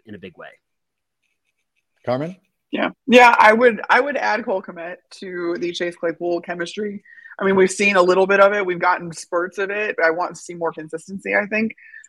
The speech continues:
Speaker 3: um, in that connection between both Justin Fields and Cole Kmet. But I also want to see some kind of,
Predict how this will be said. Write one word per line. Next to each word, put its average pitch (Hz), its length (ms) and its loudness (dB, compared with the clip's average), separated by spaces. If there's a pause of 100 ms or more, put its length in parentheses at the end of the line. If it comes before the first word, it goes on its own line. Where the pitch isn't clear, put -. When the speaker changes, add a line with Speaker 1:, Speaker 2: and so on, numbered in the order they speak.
Speaker 3:
um, 156 320 6
in 165 180 -6
that 151 220 -2
connection 180 500 -8
between 165 580 -8
both 165 300 4
Justin 165 280 2
Fields 165 320 0
and 156 220 -2
Cole 156 160 2
Kmet. 156 300 0 (560)
But 202 160 6
I 220 80 8
also 262 320 2
want 262 400 -6
to 220 80 -10
see 208 260 -12
some 185 520 -8
kind 226 200 -4
of, 233 220 -2